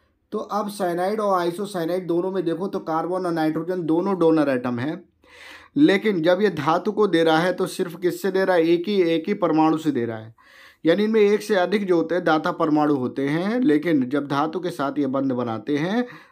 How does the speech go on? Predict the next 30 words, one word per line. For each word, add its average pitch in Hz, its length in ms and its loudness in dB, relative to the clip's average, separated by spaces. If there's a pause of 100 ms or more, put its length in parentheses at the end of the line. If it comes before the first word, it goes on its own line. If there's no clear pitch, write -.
तो 180 100 -2
उस 202 200 0
केस 180 300 -2
में 226 260 -2 (220)
एक 190 240 2
ही 247 80 4
परमाणु 156 420 4
जो 143 140 2
होता 131 220 -2
है 151 60 0
वो 170 120 -2
भाग 127 280 -2
लेता 110 280 -4
है। 101 160 -8 (720)
तो 190 120 2
साइनाइड 185 500 0
में 190 180 0
साइ-, 127 320 -2
कार्बन 143 440 0
होता 180 260 0
है 214 100 0
और 190 120 2
आइसोसाइनाइड 156 760 0
में 208 160 0
नाइट्रोजन 127 580 0
होता 104 240 -10
है, 110 200 -18 (580)
ठीक 202 140 -2
है 214 80 0
ना। 240 80 -2